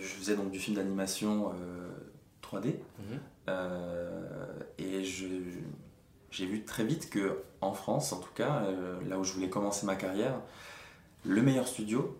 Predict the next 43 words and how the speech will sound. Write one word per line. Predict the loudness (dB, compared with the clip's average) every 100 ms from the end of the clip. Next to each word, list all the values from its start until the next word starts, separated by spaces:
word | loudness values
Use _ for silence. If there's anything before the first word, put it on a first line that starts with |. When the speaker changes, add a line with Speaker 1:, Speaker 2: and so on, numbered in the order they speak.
| -14 -16
Speaker 1:
c'était | -8 -6 0 0
Illumination | 2 0 -2 -2
MacGuff | -2 -2 -4
à | -4
Paris. | -6 -8 -14 -6
Donc | 0 2
c'était | 2 4
l'objectif, | 4 4 2 -2 -6 -8 -10 -12 -16 -12
mais | -8 -8
qui, | -6
c'était, | -4 -2 0 4
euh, | 4 4
limpide | 6 4 4 0 -2
pour | -6
moi. | -6 -6 -2
Speaker 2:
Ouais. | -2 -2 -8 -12 -14 2 8
Speaker 1:
Euh, | 12 12 12
à | 10
ce | 8
moment-là, | 8 10 10 10 4 -6 -16 -14 -2
ce | -2
qui | 6 10
est |
aussi | 10 8
limpide, | 8 6 4 2
c'est | 4
que | 4
si | 2
tu | 0 0
veux | 2
rentrer | 4 4 4 2
dans | 2
ce | 2
genre | 0 0
de |
société, | 0 -2 -4 0 0 0
il | -4
faut, | -2 4 4 4 -4 -6
encore | -4 0
une | -2
fois, | 2 2
avoir | 2 2
les, | 2 4 4